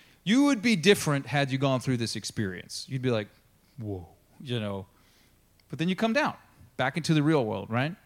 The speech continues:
Like, you've been on the mountaintop experience. Now you're coming back down to the real world where real things are happening, right? When, and for, verse fourteen, "When they came to the other disciples, they saw a large crowd around them and the teachers of the law arguing with them.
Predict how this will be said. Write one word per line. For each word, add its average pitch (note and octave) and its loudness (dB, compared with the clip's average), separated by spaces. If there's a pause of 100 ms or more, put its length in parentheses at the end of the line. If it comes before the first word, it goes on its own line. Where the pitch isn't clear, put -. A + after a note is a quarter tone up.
Like, A#2+ -2
you've A#2+ -8
been B2+ -2
on B2+ 0
the C3+ 0
mountaintop C3 -2
experience. A#2+ -6
Now C3 0
you're C3 0
coming E3+ -2
back D#3 0
down C#3 2
to C3+ -10
the C3+ 2
real C3 4
world A2+ 2
where C3+ 2
real D#3+ 2
things G2+ -4
are G2+ -6
happening, G2 -14 (160)
right? B2 -2 (1200)
When, D3+ 0
and C3+ 0
for, D3 0
verse D3 -2
fourteen, D#3 0
"When D3 4
they D3+ 2
came C4 2 (1000)
to F#3+ 4
the G3 4
other G3+ 4
disciples, D#3+ 0
they D3 2
saw G#3+ 4
a A3 6
large F3+ 4
crowd E3+ 4
around C#3 2
them C#3 0
and C3 0
the B2+ -2
teachers F#3+ -2
of D#3 2
the C#3 0
law C3 4
arguing C3 2
with B2+ 0
them. G2+ -6